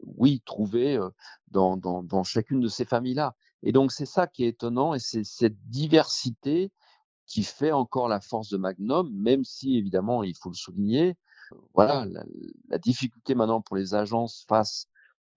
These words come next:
à la télévision, mais pas seulement, face aussi à la gratuité d'Internet et face aux difficultés de la presse,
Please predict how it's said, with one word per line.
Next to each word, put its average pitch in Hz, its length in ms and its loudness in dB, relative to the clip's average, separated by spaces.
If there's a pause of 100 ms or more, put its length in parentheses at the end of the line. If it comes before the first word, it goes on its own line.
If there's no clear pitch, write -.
(140)
à 78 100 0
la 80 120 0
télévision, 101 840 0 (240)
mais 80 160 0
pas 92 160 0
seulement, 131 400 -2
face 95 380 -2
aussi 95 280 -2
à 98 60 6
la 82 100 0
gratuité 107 560 -2
d'Internet 92 540 -2 (1120)
et - 80 -8
face 151 300 0
aux 101 40 2
difficultés 98 540 0
de 80 80 -6
la 80 100 0
presse, - 460 -4